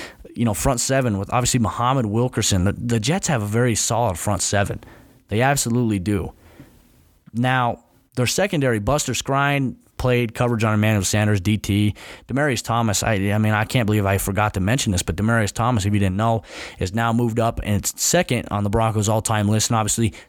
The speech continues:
touchdown catches passing Shannon Sharpe and receiving yards passing Shannon Sharpe. So major congratulations to Demaryius Thomas. We're gonna do an episode on him because he's one of the most underappreciated Denver Broncos in N F L history, in franchise Broncos history.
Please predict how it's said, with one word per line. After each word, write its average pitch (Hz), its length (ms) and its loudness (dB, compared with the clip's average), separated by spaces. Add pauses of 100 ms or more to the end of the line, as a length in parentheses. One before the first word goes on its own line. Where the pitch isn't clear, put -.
(100)
touchdown 127 400 0
catches 113 320 -2
passing 107 340 0
Shannon 107 300 2
Sharpe 117 360 0
and 208 240 0
receiving 131 420 0
yards 107 200 0
passing 101 340 0
Shannon 98 300 2
Sharpe. 98 260 0
So 90 200 2 (360)
major 123 300 0
congratulations 113 800 2
to 98 140 0
Demaryius 104 420 2
Thomas. 104 380 2 (480)
We're 120 100 0
gonna 131 160 0
do 127 140 0
an 117 80 2
episode 104 400 0
on 90 80 0
him 87 260 0 (160)
because 101 300 -2
he's 120 240 0
one 117 160 0
of 107 40 0
the 110 60 0
most 110 320 0 (160)
underappreciated 120 920 0
Denver 113 240 0
Broncos 107 540 0 (320)
in 107 140 -2
N 110 100 2
F 110 160 0
L 101 120 2
history, 92 600 0
in 101 220 2
franchise 123 580 -2
Broncos 123 460 -2
history. 95 420 -2